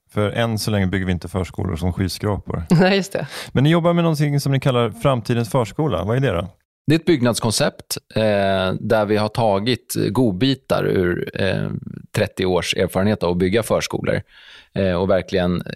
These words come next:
Speaker 3: inlemmat det i ett och samma koncept. Och, och konceptet går ut på att det finns, eh, det är en förskolebyggnad,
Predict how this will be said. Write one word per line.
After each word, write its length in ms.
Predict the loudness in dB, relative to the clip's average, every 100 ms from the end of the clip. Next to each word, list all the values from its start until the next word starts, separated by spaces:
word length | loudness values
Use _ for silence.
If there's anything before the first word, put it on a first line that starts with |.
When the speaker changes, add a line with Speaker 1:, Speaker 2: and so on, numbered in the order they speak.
| -4
Speaker 3:
inlemmat 440 | 0 2 2 0
det 120 | 0 0
i 240 | 0 -2
ett 180 | -4 -2
och 60 | -2
samma 240 | 0 -2
koncept. 480 | -2 -4 -4 -8 -6
Och, 180 | -6 -4
och 540 | -2 2 2 2 0
konceptet 380 | -2 -4 -2 -4
går 140 | 2 2
ut 140 | 2
på 80 | -4
att 100 | -4
det 120 | -4
finns, 480 | -2 -2 -2 -2 -4
eh, 320 | -4 -6 -4
det 60 | -4
är 20 |
en 60 | -2
förskolebyggnad, 580 | -2 -2 0 0 -2